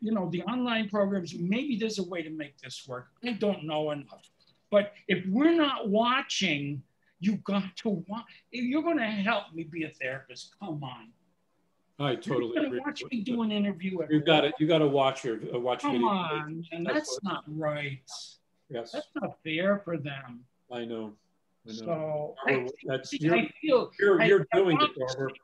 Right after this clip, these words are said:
Speaker 1: That bothers me, you know? So that's another thing. I mean, I, I'm, I, I can get as upset about all of that. And I, that's why I like, oh my God, you're so lucky that we, I, me, the colleagues, the teams, geez, aren't we, that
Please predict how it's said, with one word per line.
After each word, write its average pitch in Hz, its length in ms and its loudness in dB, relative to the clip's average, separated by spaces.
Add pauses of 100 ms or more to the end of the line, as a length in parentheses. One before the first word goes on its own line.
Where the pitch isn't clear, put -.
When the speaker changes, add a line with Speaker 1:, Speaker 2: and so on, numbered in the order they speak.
(240)
Speaker 1:
That 202 180 0
bothers 196 560 -2
me, 135 220 -8
you 139 120 -12
know? 151 260 -12 (160)
So 185 200 -4
that's 277 240 2
another 240 380 0
thing. - 420 -10
I 160 40 -8
mean, 175 140 -8
I, 190 140 -6 (320)
I'm, 220 200 -2 (120)
I, 208 200 -8 (180)
I 208 60 -2
can 214 180 -6
get 208 120 -2
as 214 240 -2
upset - 460 -6
about 185 180 -4
all 175 240 -4
of 165 100 -6
that. 240 180 -6 (260)
And 220 100 2
I, 220 140 -4
that's 269 240 0
why 254 160 2
I 214 100 0
like, 254 320 0
oh 240 60 -6
my 220 200 0
God, 233 300 -2
you're 185 60 -4
so 190 220 0
lucky 220 580 -2 (240)
that 196 180 -6
we, 202 640 0
I, 180 260 0
me, 190 320 -2
the 180 120 -10 (420)
colleagues, 196 380 -2
the 156 80 -14
teams, 196 400 -4 (480)
geez, 214 260 -6
aren't 202 300 0
we, 196 300 -2
that 180 100 -8